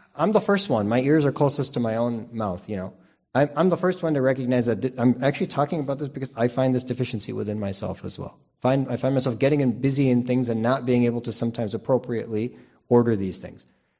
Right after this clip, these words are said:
But this is a j-, tried, true principle. This is not something that we can change.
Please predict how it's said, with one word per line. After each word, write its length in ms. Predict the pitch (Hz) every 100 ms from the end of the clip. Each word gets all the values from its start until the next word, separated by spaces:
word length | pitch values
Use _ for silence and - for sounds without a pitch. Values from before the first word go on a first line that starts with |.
| _ -
But 260 | 175 175 - - - -
this 440 | 123 113 220 -
is 160 | 226 190
a 60 |
j-, 240 | 127 - - -
tried, 400 | - 180 196 190
true 260 | - 202 190
principle. 420 | 190 190 - 123
This 220 | 107 175
is 80 | 196
not 200 | 214 -
something 220 | 190 180
that 140 | 160
we 140 | 123 165
can 180 | 160 123
change. 500 | - 160 98 -